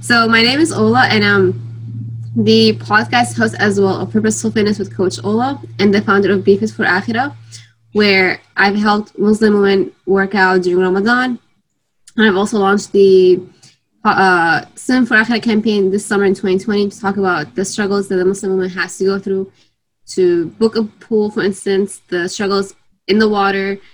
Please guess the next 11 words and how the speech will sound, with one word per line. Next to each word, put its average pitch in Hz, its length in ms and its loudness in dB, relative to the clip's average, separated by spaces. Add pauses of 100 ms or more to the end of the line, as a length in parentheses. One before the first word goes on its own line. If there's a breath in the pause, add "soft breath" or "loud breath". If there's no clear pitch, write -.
(160)
and 202 140 -2
just 247 180 -6
kind 240 140 0
of 202 220 -2
bring 202 240 2
more 190 120 2
diversity 180 580 -2
into 185 200 -6
the - 80 -8
aquatic - 440 -8
world. 170 340 -12